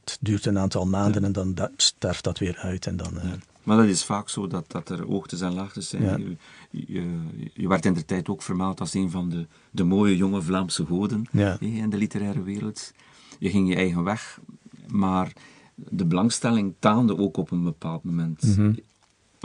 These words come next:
Speaker 2: Als je dan die hoogtes en die laagtes ziet en je vergelijkt met andere schrijvers die dan wel gehyped zijn geweest en, en gebleven zijn,
Speaker 1: Mhm.
Speaker 2: voel je dan voor een stuk een miskend auteur binnen het literaire veld?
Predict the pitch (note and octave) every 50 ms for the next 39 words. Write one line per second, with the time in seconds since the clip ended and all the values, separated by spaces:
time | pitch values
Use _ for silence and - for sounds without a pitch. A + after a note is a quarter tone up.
0 | - - _ - - - A2 - - - F#2 E2+ F#2 F#2 F#2 F2+ F2+ F#2+ G#2+ G#2+
1 | - - G2 G2+ G2+ F#2+ F2+ F2+ F2 F2 F#2 F#2+ G#2 - - - - - A2+ A2+
2 | - - G2 F#2+ F#2 F2+ E2+ D#2+ E2 F2 E2 E2+ F2+ G2 F#2 - G2 F#2 - -
3 | G2 G2 - - - - - G#2 G2 G#2 G2+ F#2+ G2 F#2 E2+ F#2+ F#2 F2+ E2+ F#2
4 | F2 F2 E2+ E2+ F2 G2+ G2+ G2 - - - - - - - _ _ _ _ _
5 | - - D#2 E2 F#2+ G2 G2 F2 - _ - - - - _ _ _ - E2 F2
6 | G#2 G#2 G2 F#2+ F#2+ F2+ F#2 F#2+ G2 - - _ - F#2+ F2+ F2 E2 E2 D#2+ -
7 | _ _ _ _ _ _ _ _ _ _ - D#3+ - E2 F2+ E2 D#2 F2 F2+ F#2+
8 | G#2 G#2 A#2 A2 G2 G#2+ G#2+ G#2+ A2+ A#2 A2 G2+ G2+ G2+ G2+ A2+ A#2 - _ _
9 | _ - G#2+ G2 G2 G2 F#2+ F2+ F#2+ F#2+ F2+ F#2 E2+ D#2+ - - A#2 - - G2
10 | F#2+ F#2+ F#2 F#2+ F#2+ - - - A2+ G#2+ A2+ - - A2 - - - A2+ B2+ C#3
11 | C#3+ E3 F3 D3+ C3 C3+ B2 B2 B2 B2 B2 A#2+ A#2 A2+ - - A#2 A2+ - -
12 | G#2 G#2+ A#2+ A#2+ A2+ A2 - - G#2+ A2 A2 G#2+ A2 G#2 G#2 A2+ A2+ B2 C3 C#3
13 | - - -